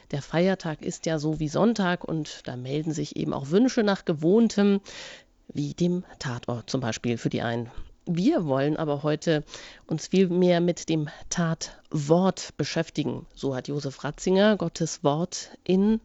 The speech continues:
seinen Jesusbüchern bezeichnet. Tatwort, weil die Worte Jesu eine bisher ungekannte Vollmacht haben, die die ersten Hörer, zumindest im heidnischen Galiläa, betroffen machte.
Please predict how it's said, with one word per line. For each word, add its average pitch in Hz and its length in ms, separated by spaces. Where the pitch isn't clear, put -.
seinen 180 360
Jesusbüchern 160 640
bezeichnet. 156 800
Tatwort, 208 920
weil 175 400
die 208 180
Worte 165 240
Jesu 185 840
eine 190 220
bisher 240 500
ungekannte 190 680
Vollmacht 196 680
haben, 151 340
die 185 80
die 160 220
ersten 175 340
Hörer, 208 400
zumindest 190 680
im 151 280
heidnischen 160 480
Galiläa, 160 640
betroffen 214 500
machte. 147 460